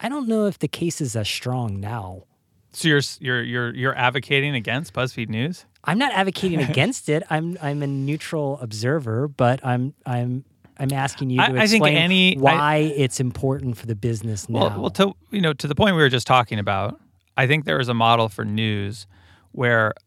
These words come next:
Speaker 2: as, as a lot of news organizations move behind paywalls and a lot of the public gets their news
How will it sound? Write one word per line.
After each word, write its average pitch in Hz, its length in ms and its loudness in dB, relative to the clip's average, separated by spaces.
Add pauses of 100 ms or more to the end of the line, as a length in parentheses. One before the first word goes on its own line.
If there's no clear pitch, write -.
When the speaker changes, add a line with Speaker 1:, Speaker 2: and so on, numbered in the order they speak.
Speaker 2:
as, 120 160 -4
as 127 560 -6
a 117 60 -4
lot 127 220 4
of 131 80 0
news 127 220 0
organizations 110 840 -2
move 113 240 -4
behind 107 280 -6
paywalls 107 640 -4 (640)
and 113 440 0
a 120 80 -4
lot 120 240 2
of 110 120 -4
the 110 80 -8
public 131 760 0 (220)
gets 147 300 0
their 127 180 4
news 110 500 -2